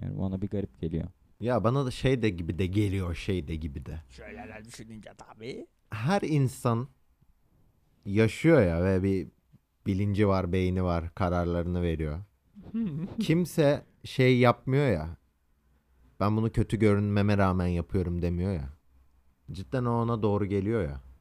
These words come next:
Speaker 2: Elbette benim, senin, Ege'nin yaptığı bazı şeyler de birilerine öyle geliyor ya.
Speaker 3: Aynen, aynen.
Speaker 1: Aynen.
Speaker 2: Yani hayatta böyle her şeyin aslında yüzlerce yönü var ya. O sınıftaki salak çocuk aslında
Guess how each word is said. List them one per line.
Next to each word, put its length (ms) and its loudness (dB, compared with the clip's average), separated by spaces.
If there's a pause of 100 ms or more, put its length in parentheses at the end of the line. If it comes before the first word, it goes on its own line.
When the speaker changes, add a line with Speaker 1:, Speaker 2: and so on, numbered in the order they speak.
(800)
Speaker 2:
Elbette 760 0 (600)
benim, 440 0
senin, 520 -4 (180)
Ege'nin 580 -4 (640)
yaptığı 480 -2
bazı 260 2
şeyler 380 -4
de 140 -4
birilerine 480 0
öyle 240 0
geliyor 420 -4
ya. 80 -8 (880)
Speaker 3:
Aynen, 380 2
aynen. 200 4
Speaker 1:
Aynen. 140 6
Speaker 2:
Yani 220 4
hayatta 520 2
böyle 280 6
her 160 6
şeyin 460 4
aslında 560 2
yüzlerce 540 6
yönü 280 8
var 200 4
ya. 280 -2
O 300 2 (220)
sınıftaki 460 -4
salak 420 2
çocuk 240 -2
aslında 600 -2